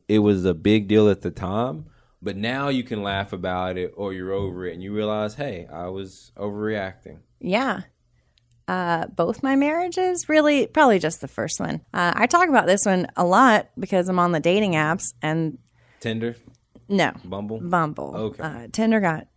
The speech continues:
Speaker 2: deleted.
Speaker 1: It, it's, it's a bad app. I uninstalled it recently as well.
Speaker 2: Uh, it's, I don't know. The dating apps are just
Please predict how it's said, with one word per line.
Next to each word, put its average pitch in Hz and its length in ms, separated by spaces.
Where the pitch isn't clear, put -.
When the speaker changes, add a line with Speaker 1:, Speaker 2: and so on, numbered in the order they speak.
Speaker 2:
deleted. 113 500
Speaker 1:
It, 107 200
it's, 107 280
it's 95 280
a 92 40
bad 76 340
app. 71 300
I 98 200
uninstalled 85 460
it 67 80
recently 80 400
as 80 160
well. 85 320
Speaker 2:
Uh, 156 200
it's, - 300
I 180 80
don't 165 120
know. 160 200
The 180 80
dating 185 260
apps 160 340
are 147 220
just 147 320